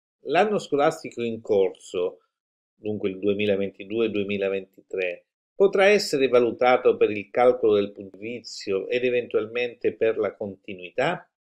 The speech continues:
L'anno scolastico duemilaventidue duemilaventitré non ha valore di punteggio di servizio e nemmeno per la continuità del servizio, ai fini della mobilità territoriale e professionale, dunque passaggi di ruolo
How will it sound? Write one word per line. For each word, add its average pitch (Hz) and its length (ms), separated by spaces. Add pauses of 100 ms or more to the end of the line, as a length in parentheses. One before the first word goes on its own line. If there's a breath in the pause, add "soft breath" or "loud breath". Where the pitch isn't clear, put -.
(920)
L'anno 165 240
scolastico 131 640
duemilaventidue 113 880
duemilaventitré 127 800
non 160 300
ha 190 200
valore 143 840 (340)
di 135 200
punteggio 127 680
di 104 120
servizio 139 600
e - 20
nemmeno 127 520
per 143 200
la 113 180
continuità 117 680
del 101 200
servizio, 98 880 (280 soft breath)
ai 127 200
fini 143 220
della 104 180
mobilità 117 580
territoriale 110 760
e 139 240
professionale, 104 760
dunque 101 280
passaggi 104 480
di 101 160
ruolo 110 480